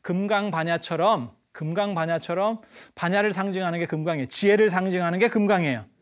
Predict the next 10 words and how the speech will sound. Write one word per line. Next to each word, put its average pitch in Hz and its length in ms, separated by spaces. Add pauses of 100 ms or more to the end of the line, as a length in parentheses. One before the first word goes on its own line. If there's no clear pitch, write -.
(280)
그러다 202 220
보니까 190 260
금강은 180 500
좋은 208 420 (100)
이미지로 160 400
되고 208 440 (240)
금강산도 208 1040
좋은 180 340
게 180 100
돼요. 139 320